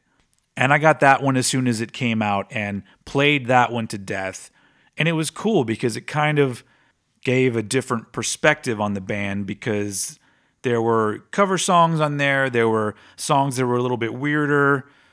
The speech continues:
songs that were a little bit more grungy, if you will. And that was very interesting for me to hear, and I loved those songs too. And then because of that,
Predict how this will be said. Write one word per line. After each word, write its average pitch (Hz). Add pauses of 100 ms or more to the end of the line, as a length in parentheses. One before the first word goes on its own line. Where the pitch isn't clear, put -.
(100)
songs 123
that 117
were 113
a 113
little 117
bit 113
more 110
grungy, 110
if 101
you 107
will. 104 (720)
And 127 (640)
that 131
was 131
very 120
interesting 120
for 110
me 104
to 104
hear, 147
and 107
I 107
loved 117
those 120
songs 117
too. -
And 135
then 139
because 147
of 123
that, 113